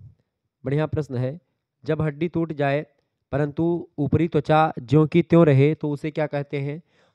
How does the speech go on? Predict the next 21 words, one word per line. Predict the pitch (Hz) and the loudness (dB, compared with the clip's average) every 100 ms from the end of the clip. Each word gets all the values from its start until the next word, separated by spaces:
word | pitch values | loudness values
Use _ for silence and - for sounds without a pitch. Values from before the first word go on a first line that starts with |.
| - | 2
तो | 147 | 2
उसको | - 156 | 4 4
बोलते | 156 139 160 | 4 2 -4
हैं | 156 | -2
बंद | 156 160 | -4 -6
फ्रैक्चर। | 156 131 113 - 98 | -6 -6 -8 -10 -10
ऑप्शन | - 123 143 | -8 -8 -8
नंबर | 139 139 | -8 -10
इसका | - 139 | -6 -6
बी | 135 | -4
करेक्ट | 139 139 - | -4 -4 -2
आंसर | 139 135 | -4 -4
होगा। | 131 135 135 | -6 -6 -8
इंपॉर्टेंट | 127 127 131 135 | -8 -4 -4 -4
प्रश्न | 139 135 | -8 -6
परीक्षा | 127 120 123 | -8 -6 -8
में | 123 | -8
कई | 123 | -6
बार | 127 127 | -4 -4
आया | 123 120 | -4 -6
है। | 113 | -8